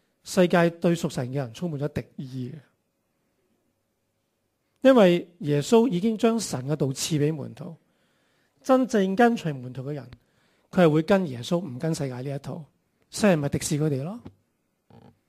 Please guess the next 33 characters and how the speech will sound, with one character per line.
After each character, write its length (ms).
但 160
耶 120
穌 200
喺 200
第 40
十 140
五 200
節 120
講 140
得 60
好 60
清 200
楚， 240
明 180
明 180
講 240
到 240
我 360
要 180
唔 680
求 340
上 220
帝 160
接 160
走 200
佢 140
哋， 160
就 140
係 60
話 380
神 420
定 380
義 320